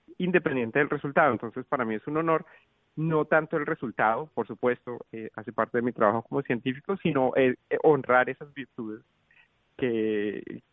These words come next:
que envuelven los exploradores antárticos, a los cuales le quería hacer homenaje en el libro.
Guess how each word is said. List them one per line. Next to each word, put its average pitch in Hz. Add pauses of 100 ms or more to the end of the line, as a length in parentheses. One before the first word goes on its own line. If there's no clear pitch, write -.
que 127
envuelven 131
los 139
exploradores 101
antárticos, 131
a 147
los 127
cuales 113
le 143
quería 107
hacer 113
homenaje 107
en 104
el 101
libro. 95